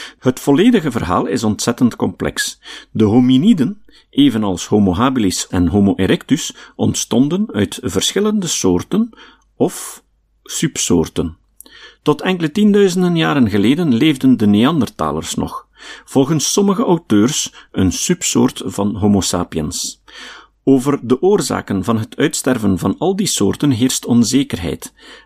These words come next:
Vast staat wel dat de moderne mens de enige nog levende homosoort is. Paleoantropologen hebben druk gespeculeerd over de precieze oorzaken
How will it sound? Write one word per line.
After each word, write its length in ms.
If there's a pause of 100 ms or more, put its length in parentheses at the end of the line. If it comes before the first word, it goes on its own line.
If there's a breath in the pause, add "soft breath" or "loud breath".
Vast 440
staat 400
wel 340 (220 loud breath)
dat 320
de 100
moderne 440
mens 340
de 200
enige 500
nog 260
levende 540
homosoort 800
is. 520 (800 loud breath)
Paleoantropologen 1300
hebben 480
druk 360
gespeculeerd 840
over 240
de 80
precieze 560
oorzaken 600